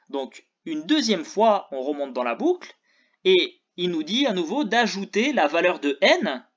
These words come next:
mais notre valeur de n, maintenant, c'est deux. On va ajouter donc deux au résultat de la somme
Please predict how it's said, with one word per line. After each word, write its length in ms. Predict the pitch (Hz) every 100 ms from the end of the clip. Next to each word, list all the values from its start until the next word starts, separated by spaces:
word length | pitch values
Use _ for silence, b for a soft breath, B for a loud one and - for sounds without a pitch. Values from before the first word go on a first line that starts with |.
| _ _ _ -
mais 100 | 143
notre 220 | 208 175
valeur 260 | 180 170
de 180 | 147 143 -
n, 200 | 320 247
maintenant, 440 | 170 151 226 330
c'est 240 | 311 226
deux. 320 | 190 269 285 - _ _ _ _ _ _ _ _ - b b b b b -
On 80 |
va 120 | 143 180
ajouter 360 | 175 185 196
donc 240 | 156 156 135 120
deux 260 | 220 302 403 _ _ -
au 120 | 180
résultat 500 | 180 202 190 185 208
de 100 | 160
la 100 | 139
somme 460 | - 214 285 175